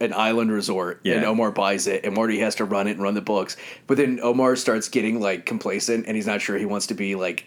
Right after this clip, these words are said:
Speaker 1: a drug cartel leader anymore. So <laughs> Marty has to, like, convince him that it's still in his blood.
Speaker 2: <laughs> Yeah.
Speaker 1: Like, that's the spinoff I wanna see.
Speaker 2: Yeah,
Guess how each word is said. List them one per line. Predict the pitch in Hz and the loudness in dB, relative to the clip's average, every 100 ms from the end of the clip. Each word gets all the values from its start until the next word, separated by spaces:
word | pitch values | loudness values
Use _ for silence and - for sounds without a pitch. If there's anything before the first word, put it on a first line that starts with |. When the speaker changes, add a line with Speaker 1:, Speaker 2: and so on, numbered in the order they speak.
| - | -6
Speaker 1:
a | 104 | -6
drug | 95 95 90 | -2 -4 -2
cartel | 98 98 104 | -4 0 0
leader | 104 104 101 | 0 0 2
anymore. | 107 104 110 | 2 2 0
So | - 104 - - - - | 0 -4 -8 -18 -20 -20
<laughs> | - - - | -20 -18 -4
Marty | 185 190 190 208 | 4 6 6 6
has | 190 196 | 6 4
to, | - 233 | 6 4
like, | 185 190 | 4 2
convince | 156 156 135 147 170 | 0 2 2 4 4
him | 156 | 4
that | 120 | 0
it's | 120 123 | 0 -2
still | - 120 127 | 0 2 2
in | |
his | 120 110 | 0 -2
blood. | - 95 87 92 104 | -4 -2 0 -2 -2
Speaker 2:
<laughs> | |
Yeah. | 156 160 | 0 4
Speaker 1:
Like, | 139 | 4
that's | 139 175 170 | 4 2 2
the | |
spinoff | 151 147 117 123 | 0 0 2 0
I | 107 | 0
wanna | 90 85 | -2 -4
see. | - 80 - | -6 -6 2
Speaker 2:
Yeah, | 185 190 90 - | 4 6 2 4